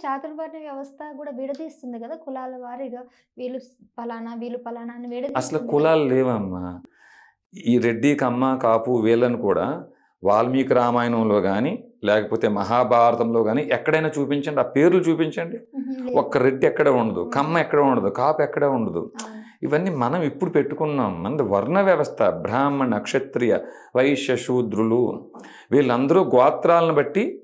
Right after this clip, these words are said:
Speaker 2: ఒక తల్లి పిల్లలు, తండ్రి ఒక్కడే,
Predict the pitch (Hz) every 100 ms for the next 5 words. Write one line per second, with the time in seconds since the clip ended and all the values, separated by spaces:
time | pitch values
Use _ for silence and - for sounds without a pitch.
0 | _ _ _ 143 180 - 165 160 190 196
1 | 147 135 131 143 120 - 143 151 160 156
2 | - 123 123 117 92 -